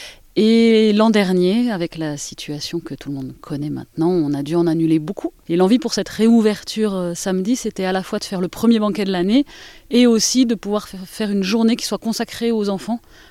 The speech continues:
Donc, toute l'après-midi de quatorze à dix-huit, ça va être consacré à des activités, euh, pour les enfants de quatre à treize ans. On est en train de construire un grand jeu dont les enfants seront les héros. C'est un jeu qui, qui est à la fois vraiment un jeu dont ils sont les héros et en même temps qui va utiliser toutes les pratiques artistiques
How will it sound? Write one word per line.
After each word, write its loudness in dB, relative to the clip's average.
Donc, 2
toute -4
l'après-midi 0
de -4
quatorze -8
à -4
dix-huit, -8
ça -8
va -4
être -6
consacré -8
à -4
des -2
activités, -2
euh, -2
pour 2
les 4
enfants -4
de -4
quatre -8
à -6
treize -6
ans. -2
On 2
est 4
en 4
train -6
de -4
construire -8
un -2
grand -2
jeu -2
dont -2
les -2
enfants -10
seront -4
les -2
héros. -4
C'est -6
un -2
jeu -4
qui, -8
qui -6
est -2
à -4
la -6
fois -6
vraiment 2
un 4
jeu 0
dont -4
ils -6
sont -4
les 0
héros 2
et 2
en 0
même 0
temps -6
qui -14
va -6
utiliser -6
toutes -14
les -4
pratiques -14
artistiques -14